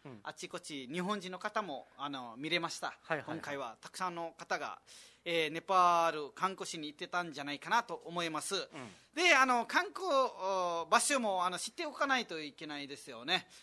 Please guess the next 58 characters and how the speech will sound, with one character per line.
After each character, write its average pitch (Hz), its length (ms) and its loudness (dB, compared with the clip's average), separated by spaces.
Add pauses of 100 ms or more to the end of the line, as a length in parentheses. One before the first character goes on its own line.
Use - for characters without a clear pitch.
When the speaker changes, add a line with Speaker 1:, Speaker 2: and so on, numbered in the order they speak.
(200)
Speaker 2:
え 190 120 -2
ー、 185 40 -2
皆 220 180 0
さ 180 140 -4
ん 147 60 -8
ど 156 100 -6
こ 180 320 -2
に 170 180 -4
住 180 180 -6
ん 165 60 -8
で 135 100 -10
い 131 100 -10
い - 20 -8
の 143 100 -8
か、 147 160 -4 (460)
ど 170 80 -6
こ 208 100 -2
の 208 100 -2
ホ 143 120 2
テ 190 120 0
ル 165 120 -4
の 143 240 -6
い 131 40 -8
い - 40 -6
の 143 40 -4
か。 - 20 -4
Speaker 1:
あ 175 40 -4
ー、 185 40 -6
な - 0 -
る 196 120 -6
ほ 196 40 -12 (460)
ど 147 60 0
ね。 - 0 -
Speaker 2:
で、 226 160 8
Speaker 1:
琉 202 100 6
球 170 40 0
バ 156 120 4
ス - 100 -10
と 143 100 -6
か 131 120 -8
東 139 200 -4
洋 131 100 -4
バ 123 140 -8
ス - 100 -20
と - 80 -16
か。 - 120 -14
Speaker 2:
い - 20 -6
や、 156 180 -2
東 233 220 2
洋 226 140 4
バ 226 120 6
ス - 100 -8
と 185 100 -12
か 143 100 -6
は 131 80 -6
な 151 80 -4
い 165 100 -4
よ。 95 180 -12